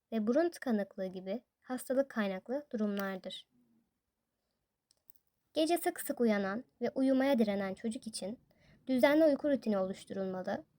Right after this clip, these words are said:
ve gündüz uyku uyanıklık dengesi kurulmalı. Uyku vaktine yakın banyo ve hikaye okuma gibi sakinleştirici aktiviteler planlanmalı. Gece uyanmalarında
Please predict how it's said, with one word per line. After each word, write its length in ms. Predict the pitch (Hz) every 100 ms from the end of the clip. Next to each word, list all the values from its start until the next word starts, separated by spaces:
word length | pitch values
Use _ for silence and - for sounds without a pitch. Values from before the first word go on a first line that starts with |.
| _ _ -
ve 40 |
gündüz 460 | 220 226 240 247 269 -
uyku 280 | 254 247 -
uyanıklık 460 | 247 240 240 262 -
dengesi 360 | 196 190 -
kurulmalı. 540 | 240 208 196 185 180 196 _ _ _ _ _ _ _ _ _ _ _ _ _
Uyku 320 | 277 285 277 349
vaktine 400 | 277 - 208 196
yakın 360 | 190 208 233 - _ _ -
banyo 380 | 277 311 247
ve 60 | 208
hikaye 500 | 214 233 247 240 269
okuma 260 | 240 202 190
gibi 320 | 190 - 233 _ -
sakinleştirici 1000 | 226 233 - 247 247 - 240 254 294 233
aktiviteler 640 | 226 247 254 190 - 220
planlanmalı. 720 | 220 202 196 190 196 190 196 - _ _ _ _ _ - _ _ _ _
Gece 240 | 262 269 320
uyanmalarında 800 | 311 226 202 196 190 185 220